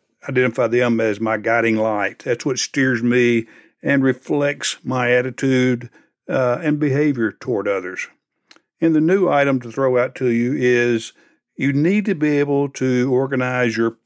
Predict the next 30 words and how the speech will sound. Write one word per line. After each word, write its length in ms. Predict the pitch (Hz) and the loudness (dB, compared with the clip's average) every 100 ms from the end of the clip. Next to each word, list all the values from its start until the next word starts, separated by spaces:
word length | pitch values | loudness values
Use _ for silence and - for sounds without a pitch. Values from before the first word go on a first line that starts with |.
| _ - | _ -10
personal 680 | - 202 - 180 170 151 _ | -2 0 0 2 2 0 _
vision 800 | 151 120 120 143 131 117 104 104 | -18 -16 -2 0 2 0 0 -2
statement. 560 | - 123 110 101 98 _ _ _ _ _ _ | -2 -2 -2 -6 -12 _ _ _ _ _ _
It's 80 | - | -6
very 240 | 92 98 | 0 0
similar 440 | - 160 143 131 120 | 0 0 0 0 -2
to 200 | 127 113 | -2 -2
core 240 | - 131 | -2 -2
values, 480 | 120 127 135 135 143 | 0 0 2 2 0
but 100 | 175 | 0
a 20 | |
little 160 | 254 277 | 0 -2
somewhat 520 | - 190 151 123 120 | 0 2 2 0 -2
different. 500 | 123 110 101 101 - _ _ _ _ _ _ 165 | -2 -2 -2 -8 -10 _ _ _ _ _ _ -4
The 600 | 156 143 143 143 135 - - | 2 2 2 2 -2 -8 -4
personal 420 | 220 233 202 156 | -2 -2 0 -2
vision 440 | 117 123 139 147 | 0 -2 0 0
statement, 640 | 123 - 147 160 156 151 - - _ | 0 0 0 2 0 0 -6 -20 _
uh, 360 | - 139 131 127 196 - - | -6 -2 -2 -4 -8 -20 -6
we'll 120 | 156 | -6
talk 260 | - 156 - | -2 -4 0
quite 220 | 160 139 | 0 0
a 40 | |
bit 200 | 123 139 | 0 0
about 420 | 123 113 120 123 | 0 2 2 2
in 100 | 120 | 0
a 60 | 113 | -4
future 480 | - 131 120 117 110 | -2 -4 -2 -2 -2
Bainology 680 | 113 117 120 120 120 113 | -2 -2 0 0 -2 0
episode, 600 | 123 127 - 117 117 123 | -2 -2 -2 0 2 0